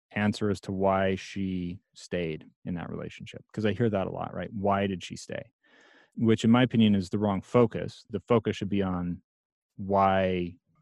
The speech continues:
do we have an abusive man who's perpetrating on his wife?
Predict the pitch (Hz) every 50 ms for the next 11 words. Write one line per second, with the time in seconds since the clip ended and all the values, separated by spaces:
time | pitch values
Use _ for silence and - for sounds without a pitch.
0 | _ 101 92 101 98 98 92 98 98 95 92 90 87 87 87 - _ _ - 98
1 | 92 85 85 98 101 92 - 87 82 95 98 95 95 90 87 85 85 85 87 -
2 | - - 98 90 - - - 113 - - 90 - 101 95 90 90 90 85 - 90
3 | 85 82 76 - 98 78 80 - -